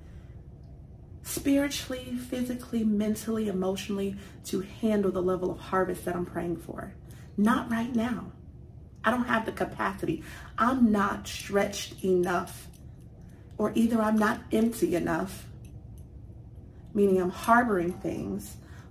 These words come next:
whether that can be resentment, whether that could be tra-, childhood trauma, I mean, disappointment, regret. I don't have the space internally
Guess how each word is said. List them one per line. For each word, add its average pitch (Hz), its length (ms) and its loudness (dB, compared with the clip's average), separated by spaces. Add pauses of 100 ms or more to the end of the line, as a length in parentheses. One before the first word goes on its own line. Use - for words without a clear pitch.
whether 190 200 6
that - 180 0
can 180 120 0
be 180 140 0
resentment, 214 720 2
whether 180 200 2
that 185 160 -2
could 170 120 -6
be 190 120 -4
tra-, - 360 -8
childhood 196 560 2
trauma, 220 600 2 (580)
I 190 100 4
mean, 180 160 8
disappointment, 214 880 0
regret. 196 580 0 (1040)
I 247 240 0
don't 226 240 6
have 202 320 0
the 185 80 2
space - 760 2 (380)
internally 247 1000 2